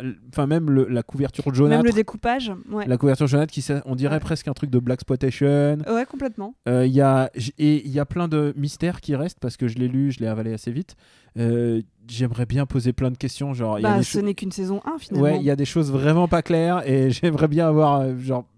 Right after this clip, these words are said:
Speaker 2: Mais moi, je
Speaker 1: avoir,
Speaker 2: trouve
Speaker 1: avoir
Speaker 2: ça
Speaker 1: quelques
Speaker 2: assez,
Speaker 1: V.
Speaker 2: je trouve ça assez malin, hein, la façon dont il utilise le langage de la bande dessinée pour transposer, euh, ce qu'on voit d'habitude, euh, sur un écran.
Speaker 1: Ouais.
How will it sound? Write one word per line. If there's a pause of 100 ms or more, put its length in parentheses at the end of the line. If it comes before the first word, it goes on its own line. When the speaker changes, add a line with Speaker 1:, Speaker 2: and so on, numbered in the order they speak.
(160)
Speaker 2:
Mais
moi,
je
Speaker 1:
avoir,
Speaker 2:
trouve
Speaker 1:
avoir
Speaker 2:
ça
Speaker 1:
quelques
Speaker 2:
assez,
Speaker 1:
V.
Speaker 2:
je
trouve
ça
assez
malin,
hein,
la
façon
dont
il
utilise
le
langage
de
la
bande
dessinée
pour
transposer,
euh,
ce
qu'on
voit
d'habitude,
euh,
sur
un
écran.
Speaker 1:
Ouais.